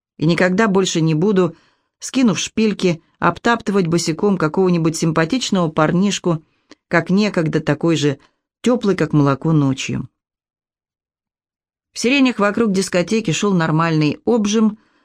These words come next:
Какая-то дева попискивала близко от меня и просила: «Не надо, Эдик».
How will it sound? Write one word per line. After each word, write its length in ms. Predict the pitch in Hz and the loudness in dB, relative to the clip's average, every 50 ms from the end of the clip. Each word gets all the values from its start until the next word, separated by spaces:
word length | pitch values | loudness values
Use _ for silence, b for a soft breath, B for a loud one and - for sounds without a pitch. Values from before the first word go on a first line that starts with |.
| B B B B B B | B B B B B B
Какая-то 540 | - 220 226 226 311 320 339 311 330 254 233 | -2 -2 0 0 0 0 0 0 2 2 2
дева 440 | 190 156 156 190 202 214 202 208 196 | 2 2 2 2 2 2 2 0 -2
попискивала 840 | 180 - 180 175 175 _ - 247 240 220 - - 226 214 208 196 190 | 0 0 0 0 0 _ -2 0 0 0 -2 -2 -2 0 0 0 0
близко 400 | 180 190 202 202 196 - - 196 | 0 0 0 0 -2 0 0 -2
от 120 | 185 185 | 0 0
меня 320 | 196 190 190 185 185 185 175 | 0 0 2 2 0 0 -2
и 140 | - - - | -2 -4 -2
просила: 580 | - 160 165 165 160 - - 170 165 156 160 | 0 0 0 0 -2 -2 -2 -2 0 0 2
«Не 160 | 156 165 165 | 2 2 2
надо, 520 | 160 156 156 156 160 151 147 143 147 147 - - | 2 2 2 2 0 0 0 -2 -2 -4 -2 0
Эдик». 480 | 156 151 151 147 127 147 143 - - | 2 2 2 2 0 -2 -4 -6 -16